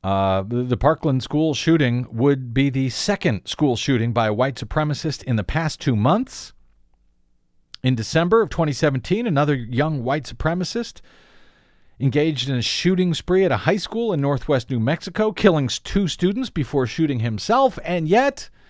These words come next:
Jeff Sessions is talking about gang violence. Donald Trump is talking about, uh,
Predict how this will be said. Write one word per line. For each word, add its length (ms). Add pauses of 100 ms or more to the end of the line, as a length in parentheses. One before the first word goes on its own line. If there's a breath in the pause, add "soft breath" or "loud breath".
(960 soft breath)
Jeff 240
Sessions 500
is 120
talking 360
about 360
gang 340
violence. 800 (180)
Donald 360
Trump 420
is 120
talking 420
about, 440
uh, 360